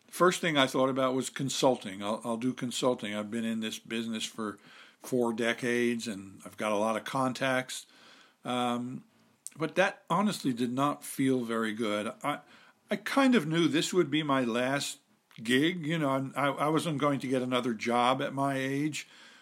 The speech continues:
nor did I want another job, really. Um, this felt like kind of my last, the last thing I'd be doing in, in a professional capacity, and just doing some consulting just didn't feel, I,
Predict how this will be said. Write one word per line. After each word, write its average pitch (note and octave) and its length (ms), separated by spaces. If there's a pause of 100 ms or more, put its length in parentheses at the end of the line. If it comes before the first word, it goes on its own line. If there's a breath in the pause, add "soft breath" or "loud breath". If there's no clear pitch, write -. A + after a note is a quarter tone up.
(140 loud breath)
nor D#3 220
did D#3 120
I D#3 120
want D3+ 320
another A2 340
job, G2+ 380
really. A2 400 (500 soft breath)
Um, C3 640 (320)
this G#3 160
felt A3+ 220
like F3+ 400
kind E3 200
of D#3+ 80
my D3+ 200
last, D#3 640 (1500 soft breath)
the F#3 80
last G#3+ 260
thing G#3 160
I'd G3 160
be G3 140
doing F3 380
in, C3 160
in D3+ 140
a D3 40
professional D3 640
capacity, C#3+ 800
and C#3+ 240
just F3+ 240 (260)
doing F3 260
some D3+ 220
consulting D3 640
just C#3 300
didn't E3 260
feel, D#3+ 640 (840 soft breath)
I, D#3+ 120